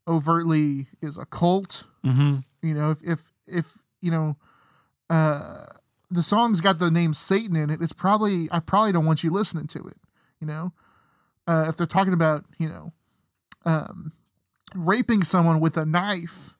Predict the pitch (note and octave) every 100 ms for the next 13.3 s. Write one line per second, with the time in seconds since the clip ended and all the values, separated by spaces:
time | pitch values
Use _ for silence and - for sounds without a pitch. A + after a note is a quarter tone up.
0 | _ _ _ _ F3 F#3+ F#3 G3+ G3+ F#3+
1 | G3+ F3 G#3+ - F3 C#3+ F#2 E2 _ _
2 | _ _ - _ _ E3+ D3+ F#3+ G3 F#3
3 | E3+ G#3 B3+ A3+ G#3+ F3 F3 F3+ F#3+ G3+
4 | F#3 F#3+ F#3+ D#3 C#3+ - - _ _ _
5 | _ - A3 B3+ G#3+ G#3+ B3+ A3+ - A3
6 | A3 B3+ A#3 A#3 - A#3+ G#3+ F#3+ E3 D#3
7 | D3 D#3 D#3 D#3 - - _ _ _ _
8 | _ _ _ _ _ _ _ F#3 A3 F#3
9 | F3 D#3+ - _ A3+ B3+ G#3+ D3+ - A3+
10 | C4 A#3 A3+ G#3+ G3+ G3+ E3+ D#3+ G3 F#3
11 | C#3+ G#3 A3 D#3+ D#3 D#3 D3 _ _ _
12 | _ _ _ _ _ _ _ F3+ E3+ D#3+
13 | D3+ C#3